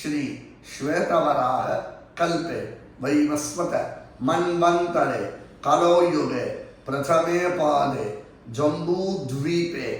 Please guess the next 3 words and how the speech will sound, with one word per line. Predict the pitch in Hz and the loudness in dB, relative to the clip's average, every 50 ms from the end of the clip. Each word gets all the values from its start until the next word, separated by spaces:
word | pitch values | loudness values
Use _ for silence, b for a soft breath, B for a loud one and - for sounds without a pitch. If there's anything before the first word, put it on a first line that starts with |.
| - - - - - - 127 | -8 -12 -16 -18 -18 -12 -4
भारतवर्षे | 113 117 151 156 165 175 180 180 180 185 180 180 - 180 - - - 127 127 - - 113 107 - - - - - - - - - | 2 4 6 8 10 8 8 8 6 4 2 2 2 2 0 0 -2 -2 -4 -6 -8 -8 -8 -10 -12 -14 -18 -20 -20 -20 -16 -10
भरतखण्डे | 131 120 135 151 - 175 175 175 - - - - 156 147 147 139 135 120 123 120 - - - - - - - - - | -4 0 2 4 4 4 4 4 2 2 2 0 -2 0 0 -2 -2 -4 -6 -8 -8 -10 -12 -18 -20 -20 -10 -4 0
शकाब्दे | 151 147 147 156 151 147 135 123 117 117 127 131 135 | 0 0 2 2 2 4 4 2 0 -2 -4 -6 -6